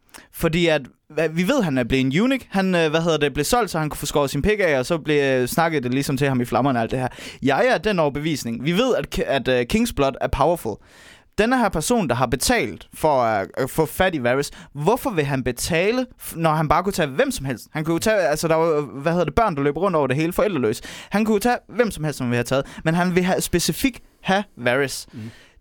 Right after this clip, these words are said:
Speaker 1: Det kan måske betyde, at han måske havde noget King's Blood i sig. Okay, hvor, hvor kommer vi så ligesom, hvor vi kan gå ind og sige, jamen, okay, hvorfor, øh, skulle han så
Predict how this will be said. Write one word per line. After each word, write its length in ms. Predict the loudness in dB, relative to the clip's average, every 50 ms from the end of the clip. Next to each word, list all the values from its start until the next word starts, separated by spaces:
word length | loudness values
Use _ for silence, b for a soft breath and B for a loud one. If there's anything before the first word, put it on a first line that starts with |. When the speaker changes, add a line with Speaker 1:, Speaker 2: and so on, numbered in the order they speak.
| _ -2
Speaker 1:
Det 200 | -2 -2 -2 -2
kan 140 | -2 -2 0
måske 300 | 0 0 0 0 -2 -2
betyde, 280 | -2 0 0 2 2 2
at 40 | 0
han 80 | 0 -2
måske 260 | -2 -2 0 0 0
havde 140 | 0 0 0
noget 160 | 0 0 -2
King's 160 | -2 -2 -2
Blood 180 | -2 -2 -2 -2
i 60 | 0
sig. 140 | 0 -2 -2 B B B B B B B B -2
Okay, 300 | -2 0 0 0 0 0 B B B B
hvor, 220 | -4 0 0 0 0 -2 -2
hvor 140 | 0 0 0
kommer 300 | 2 0 -2 -2 -2 -2
vi 120 | -4 -4 -2
så 140 | 0 0
ligesom, 220 | 0 0 0 2 2
hvor 80 | 0
vi 100 | 0 0
kan 100 | -4 -4
gå 80 | -2 -2
ind 80 | 0 0
og 60 | 0
sige, 180 | 0 0 0
jamen, 180 | 0 0 0 0 -2
okay, 220 | -2 0 0 0
hvorfor, 380 | 0 0 0 0 0 -2 -2 b b b b -14 -12
øh, 120 | -10 -10
skulle 200 | -4 -2 -2 -2
han 100 | 0 0
så 160 | 0 0 0